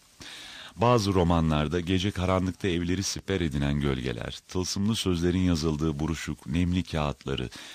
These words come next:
tütün kokusu sinmiş sıcak göğüs ceplerinden çıkarıp kardeşçe uzatırdı. O zaman Gülay bu kokuları duyardı. Tütünün kokusunu, ıslanmış yün ceketlerin,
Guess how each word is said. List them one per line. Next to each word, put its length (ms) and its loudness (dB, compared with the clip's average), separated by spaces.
tütün 280 -2
kokusu 400 -4
sinmiş 420 -2
sıcak 460 0
göğüs 300 2
ceplerinden 580 0
çıkarıp 500 -6
kardeşçe 560 -4
uzatırdı. 640 -4
O 100 4
zaman 400 2
Gülay 340 0
bu 140 -4
kokuları 520 -4
duyardı. 460 -4
Tütünün 420 0
kokusunu, 680 -4
ıslanmış 580 -2
yün 240 -2
ceketlerin, 680 -4